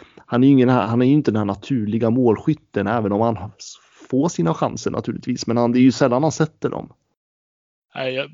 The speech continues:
Speaker 2: Palve växer på mig mer och mer ju mer jag ser han i Brynäs. Jag tycker att han har den, eh, han är, nu när Rudin är borta, så tycker jag att han nästan är den som kan vara starkast på pucken och kan ta sig in i lägen andra Brynäs inte kan.
Speaker 1: Jag hade behövt gått lite fortare,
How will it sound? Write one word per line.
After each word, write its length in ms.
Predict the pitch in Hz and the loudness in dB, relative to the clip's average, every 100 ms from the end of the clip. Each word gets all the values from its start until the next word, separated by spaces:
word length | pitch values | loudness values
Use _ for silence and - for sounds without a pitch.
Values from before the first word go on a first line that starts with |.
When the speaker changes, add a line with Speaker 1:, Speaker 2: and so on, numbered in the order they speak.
| _ _ | _ _
Speaker 2:
Palve 380 | 156 139 131 151 | 0 0 0 -2
växer 400 | 143 - 151 151 | -2 -6 -12 -14
på 140 | 151 | -12
mig 220 | 151 131 | -10 -10
mer 200 | 127 120 | -8 -8
och 60 | 117 | -8
mer 380 | 117 117 113 104 | -4 -4 -6 -10
ju 80 | 123 | -8
mer 100 | 120 | -6
jag 100 | 113 | -4
ser 140 | 120 113 | -4 -6
han 100 | 117 | -8
i 20 | |
Brynäs. 300 | 113 110 - | -12 -14 -12
Jag 240 | 113 113 | -10 -8
tycker 220 | - - | -8 -4
att 80 | 117 | -4
han 200 | 120 117 | -4 -6
har 240 | 113 117 110 | -6 -6 -4
den, 340 | 117 113 110 | -4 -4 -8
eh, 260 | 113 110 107 _ _ _ _ _ _ _ | -8 -8 -12 _ _ _ _ _ _ _
han 320 | - 151 151 | -4 -4 -2
är, 300 | 147 131 139 | -2 -2 -2
nu 160 | 151 | -6
när 100 | 143 | -6
Rudin 280 | 139 135 147 | -4 -2 -4
är 40 | 160 | -4
borta, 240 | 170 - 117 | -8 -8 -10
så 40 | |
tycker 160 | 127 123 | -6 -6
jag 40 | |
att 40 | |
han 340 | 127 127 165 165 | -6 -8 -10 -14
nästan 280 | 151 - 123 | -10 -8 -6
är 80 | |
den 120 | 117 110 | -6 -6
som 140 | 117 | -12
kan 160 | 110 113 | -12 -12
vara 100 | 107 | -6
starkast 340 | 120 110 110 | -4 -4 -10
på 80 | 113 | -16
pucken 360 | 113 - 131 123 | -18 -10 -10 -10
och 80 | |
kan 220 | - 117 107 | -6 -8 -6
ta 200 | 117 110 | -12 -10
sig 240 | 120 123 | -10 -10
in 120 | 135 | -8
i 60 | 135 | -4
lägen 480 | 131 107 110 110 113 | -2 -2 -4 -10 -12
andra 280 | 110 110 | -10 -10
Brynäs 340 | 113 127 110 - | -8 -8 -8 -10
inte 180 | 110 - | -12 -10
kan. 240 | 123 127 _ _ _ _ _ _ _ | -12 -12 _ _ _ _ _ _ _
Speaker 1:
Jag 540 | 123 117 139 165 170 147 | -6 -2 0 0 -2 -6
hade 280 | 151 143 143 | -8 -4 -2
behövt 240 | 143 - | -2 0
gått 260 | 147 139 147 | 0 0 -2
lite 320 | 139 113 131 | -10 -2 -2
fortare, 640 | 147 131 _ 156 143 120 | 0 -2 _ -4 -2 -4